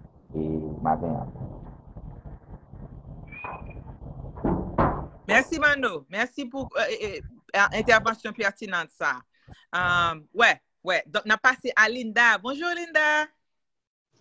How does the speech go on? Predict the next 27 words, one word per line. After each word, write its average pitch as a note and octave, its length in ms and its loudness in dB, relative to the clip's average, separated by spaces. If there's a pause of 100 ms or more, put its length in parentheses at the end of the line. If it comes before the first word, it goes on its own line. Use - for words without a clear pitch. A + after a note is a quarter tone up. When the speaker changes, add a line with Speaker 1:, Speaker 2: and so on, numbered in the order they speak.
(540)
Speaker 3:
Bonjou. A#3+ 360 2
Jowès, A#3+ 360 2
bonjou A#3+ 480 0
tout C4 240 -4
moun. A3+ 380 -4
Kòman G3 320 2
nou A3 100 -2
ye G#3 140 0
maten G3 420 2
an? G#3+ 220 0 (1120)
Speaker 2:
N D#3+ 80 -6
anfòm A#3+ 540 2 (1200)
Speaker 3:
oke. F3+ 240 2
M E3+ 80 4
ap - 80 -6
konn G3+ 240 -2
si, F3+ 140 -10
si G3 100 -6
nou E3+ 160 -8
tande D#3+ 280 -2
bri E3+ 240 -6
sori. D#3 500 0 (260)
Eskize E3+ 640 -2
m. C4 80 -4 (680)
<laughs> G#3 680 6 (1200)
M B3 80 -4
pa D#4+ 80 4